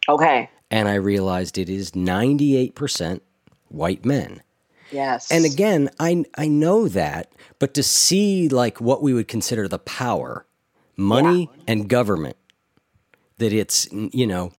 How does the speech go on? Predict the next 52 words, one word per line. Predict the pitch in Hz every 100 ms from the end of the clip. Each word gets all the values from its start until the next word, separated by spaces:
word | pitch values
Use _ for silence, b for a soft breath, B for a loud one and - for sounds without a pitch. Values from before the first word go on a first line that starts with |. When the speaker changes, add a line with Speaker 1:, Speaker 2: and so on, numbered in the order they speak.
| -
Speaker 2:
it's | 120 -
so | - 139 127 127
predominantly | 104 123 98 107 117 117 107 85 104 98 98 95 b b
people | 143 135 123
like | 110 101
me | 117 107
in | 101
twenty | - 101 92
years, | 80 - - - B B B 147
Speaker 1:
Yeah. | 113
Speaker 2:
um, | 113 95 - -
almost | 160 156 135 113
exclusively. | - - - 180 226 240 - 85 90 92
And | 135
I | 156
was | 185 156
just | 185 170 -
struck | - - 139 151 - -
more | 101 92
by | 82 90
it | 90 -
than | 95
I |
have | 87 101 90
been | 95
in |
the | 90
past. | 107 113 -
Again, | 135 139
I've | 107 98
noticed | 101 110 151 117 -
it | -
before. | 80 - 95 101
I |
knew | 101 107 131
it | 123
Speaker 1:
Yep. | 127
Speaker 2:
was | 95 -
true | 147 147
before. | 113 - 90 87 160
Speaker 1:
Yep. | 160 -
Speaker 2:
There's | 117 -
something | - 147 143 139
about, | 120 107 107 107 104 - - - -
um, | 90 92
having | - 104 104
read | 101 101 92
your | 95
book | 82 107 -
that | - - -
gave | 95 95 85
me | 90 90 87